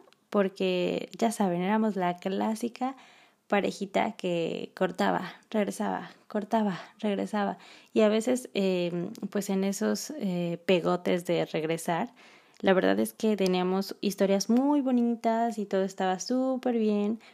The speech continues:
pero había otras que eran del infierno. Y entre más iba pasando el tiempo, se iban haciendo del infierno, la verdad. Pero bueno, no hay que adelantarnos y sigamos con la historia.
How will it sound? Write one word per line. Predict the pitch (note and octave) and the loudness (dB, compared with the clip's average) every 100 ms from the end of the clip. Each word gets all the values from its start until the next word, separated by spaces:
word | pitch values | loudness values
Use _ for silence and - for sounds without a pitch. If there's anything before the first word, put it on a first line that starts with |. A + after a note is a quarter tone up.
| _ | _
pero | G#3 | 0
había | G3 G3+ G3+ | 2 2 0
otras | G3+ G3 G#3 G3+ | 0 -2 -4 -4
que | - F#3 | -2 0
eran | F3+ F#3 | 0 -2
del | F#3 | -4
infierno. | F3 E3+ - - - - | -6 -8 -2 -2 -2 -8
Y | - G#3 | 0 2
entre | G3+ G3+ G3 | 4 4 4
más | G3+ G#3+ | 2 2
iba | A3+ A3 | 0 0
pasando | G3 - G3 | -2 -2 -2
el | G3 F#3+ | -2 0
tiempo, | G3+ G3 G#3+ | 0 0 -2
se | G#3 | 0
iban | G3+ G3+ G3 | 2 2 0
haciendo | F3 F#3 F#3 G3 | -4 -4 -2 -4
del | G3+ G3+ F3 | -2 -4 -2
infierno, | F3 - F3 - - _ | -4 -4 -8 -8 -20 _
la | F#3 | -8
verdad. | F#3 F3+ - _ - - - | -8 -10 -18 _ -20 -20 -8
Pero | - G#3 | 2 2
bueno, | F#3+ - _ _ - - _ | 2 -10 _ _ -20 -20 _
no | - A#3+ | 4 6
hay | A#3 | 8
que | A3+ | 8
adelantarnos | G#3 F#3 F#3 A#3+ C4 C#4+ | 8 6 4 2 2 -2
y | A3+ | -4
sigamos | F#3 E3+ E3+ E3+ | -4 -4 -4 -8
con | F#3 F3+ | -8 -8
la | |
historia. | E3 - - | -12 -14 -16